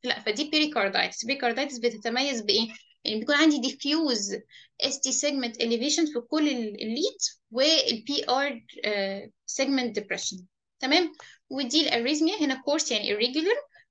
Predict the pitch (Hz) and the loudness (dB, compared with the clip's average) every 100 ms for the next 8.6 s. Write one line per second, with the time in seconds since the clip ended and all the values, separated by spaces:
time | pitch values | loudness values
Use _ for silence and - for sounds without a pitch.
0 | _ 240 226 240 269 240 226 214 202 214 | _ -4 -2 -4 0 -2 -2 -8 -2 2
1 | 269 349 453 587 - - 220 247 240 240 | 2 2 0 -2 -8 -6 -4 -2 -2 -2
2 | 226 214 220 453 - - _ _ - - | -2 2 2 2 -2 -6 _ _ -20 -20
3 | - 220 214 247 240 - 214 269 539 - | -8 -2 4 4 4 2 2 4 2 -4
4 | - - 233 262 233 320 427 - - 254 | -12 -10 -4 -4 0 0 0 -6 -8 2
5 | 302 294 311 - 285 247 233 254 262 240 | 4 4 0 -2 -6 -6 -8 -8 -8 -8
6 | 247 240 226 233 233 214 226 247 294 - | -10 -10 -4 -4 -2 -4 -2 0 0 -4
7 | - 196 - _ _ _ _ _ _ _ | -10 -12 -16 _ _ _ _ _ _ _
8 | _ 254 277 320 302 | _ -2 2 4 2